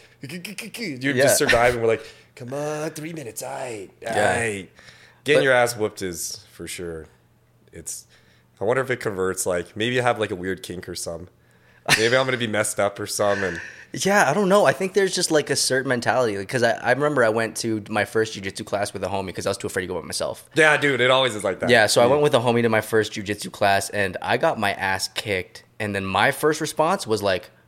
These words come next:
Speaker 2: "I gotta learn how
Speaker 1: I
Speaker 2: to
Speaker 1: gotta,
Speaker 2: do that."
Speaker 1: you're like, "I don't know shit."
Speaker 2: Like, I was like, "How does that guy, how did that guy do that to me?"
Speaker 1: And you, like, were,
Speaker 2: Like
Speaker 1: it's like you're nothing.
Speaker 2: Yeah.
Speaker 1: You
Speaker 2: And
Speaker 1: don't even
Speaker 2: then,
Speaker 1: exist.
Speaker 2: but my homie's, like, his reaction was like, "I'm never doing this again." And he never stepped
Speaker 1: See?
Speaker 2: in a jiu-jitsu gym ever again 'cause his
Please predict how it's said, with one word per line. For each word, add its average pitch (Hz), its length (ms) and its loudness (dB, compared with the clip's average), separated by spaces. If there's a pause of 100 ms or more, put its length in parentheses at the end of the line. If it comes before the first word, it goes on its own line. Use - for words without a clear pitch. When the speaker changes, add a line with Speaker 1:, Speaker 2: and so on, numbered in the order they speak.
(140)
Speaker 2:
"I 110 100 -4
gotta 139 180 -2
learn 101 200 -2
how 147 100 2
Speaker 1:
I 208 60 6
Speaker 2:
to 285 40 6
Speaker 1:
gotta, 185 140 6
Speaker 2:
do 160 80 8
that." 202 100 4
Speaker 1:
you're 202 140 6
like, 190 160 6
"I 302 100 4
don't 180 140 6
know 220 120 4
shit." 226 320 2
Speaker 2:
Like, 123 140 4
I 147 40 10
was 135 100 2
like, 113 100 4
"How 104 200 0
does 196 160 0
that 214 120 4
guy, - 160 -2
how 123 180 2
did 196 120 -2
that 226 160 0
guy 233 100 4
do 233 140 0
that 240 160 4
to - 80 -2
me?" 247 160 0
Speaker 1:
And 107 120 2
you, 113 180 -2
like, 110 280 2
were, 101 80 0
Speaker 2:
Like 117 160 6
Speaker 1:
it's 110 80 0
like 131 140 2
you're 131 120 0
nothing. 95 340 -4 (260)
Speaker 2:
Yeah. 143 360 2
Speaker 1:
You 110 120 2
Speaker 2:
And 143 120 8
Speaker 1:
don't 147 120 8
even 139 40 8
Speaker 2:
then, 135 100 4
Speaker 1:
exist. - 540 -2
Speaker 2:
but 131 120 6
my 143 120 6
homie's, 117 640 0
like, 95 400 -4
his 110 220 -2
reaction 143 380 2
was 107 80 0
like, 95 120 0
"I'm 95 120 -4
never 92 160 0
doing 87 160 -8
this 90 120 -8
again." 92 220 -2
And 101 140 -4
he 127 80 0
never 110 400 2
stepped 107 240 0
Speaker 1:
See? 98 60 -2
Speaker 2:
in 107 60 2
a 110 40 0
jiu-jitsu 101 420 -6
gym 113 240 -2
ever 101 280 -2
again 95 320 -2
'cause 104 180 -6
his 117 200 -4